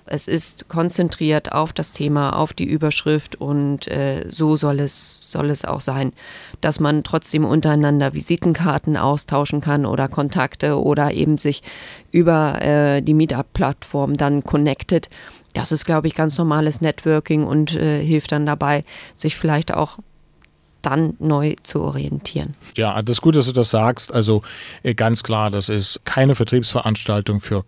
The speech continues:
Speaker 2: keinen der Teilnehmer. Es ist sehr wohl natürlich eine Networking-Veranstaltung. Das ist ja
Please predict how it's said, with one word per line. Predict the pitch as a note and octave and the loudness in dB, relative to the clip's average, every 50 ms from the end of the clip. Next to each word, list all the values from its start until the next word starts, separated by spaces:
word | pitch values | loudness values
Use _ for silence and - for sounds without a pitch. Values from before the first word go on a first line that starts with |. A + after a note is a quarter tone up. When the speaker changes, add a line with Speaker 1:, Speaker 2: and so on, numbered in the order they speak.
| _ _ - | _ _ -8
Speaker 2:
keinen | - - A2+ A2 A#2 B2+ C3 C3 A#2+ | -4 -2 0 2 4 6 6 6 6
der | A#2 A2 | 4 2
Teilnehmer. | G#2 - - A2+ A2+ A2+ A2 A2 A2 G#2 G#2 G#2 G2 - - - - - - - - - | 0 0 2 4 4 6 6 6 6 6 6 4 2 0 -4 -12 -18 -18 -18 -18 -20 -10
Es | - - A2 - - | -4 -4 -2 -2 -2
ist | G#2+ - - | -4 -4 0
sehr | - A#2 A#2+ A#2 | 2 4 4 6
wohl | A#2 A2+ G#2+ | 6 4 4
natürlich | G#2+ A2 G#2 - - G#2+ F#2+ G2 F#2+ - - | 4 0 -2 -2 -4 -4 -4 -2 -6 -4 -4
eine | G2+ F#2 F#2 F2+ | -4 -4 -2 -2
Networking-Veranstaltung. | G2 B2 D#3+ E3+ - C3 G#2+ F#2+ G2+ F#2+ F2+ - G#2 F2 F#2+ F#2+ - - - G2+ F#2+ G2 - A#2+ A2+ G2+ | 2 2 2 4 4 2 0 0 -2 -6 -6 -6 -4 -4 -4 -6 -4 -2 -2 -2 -2 0 2 2 2 2
Das | G2 - | 2 0
ist | - | 0
ja | - G2 F#2+ F#2 | -2 0 0 -2